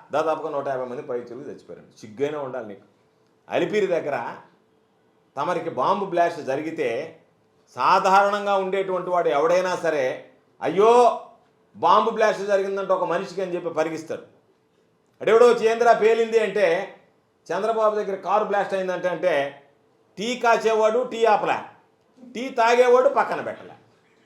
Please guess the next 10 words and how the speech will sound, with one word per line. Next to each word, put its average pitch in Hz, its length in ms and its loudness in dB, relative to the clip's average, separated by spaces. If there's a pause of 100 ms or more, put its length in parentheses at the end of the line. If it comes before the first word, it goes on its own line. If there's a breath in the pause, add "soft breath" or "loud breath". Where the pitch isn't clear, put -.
(240 soft breath)
"అవునా, 180 600 2 (320)
పోయాడా?" 233 520 6 (120)
అని 165 120 -2
అడిగారు. 127 300 -2 (720)
నీ 202 180 -4
క్రెడిట్, 220 760 0 (400)
నీకున్నటువంటి 214 680 -4
ట్రాక్ 233 440 0
రికార్డు 220 320 -2
ఎట్లాంటిదంటే, 208 720 0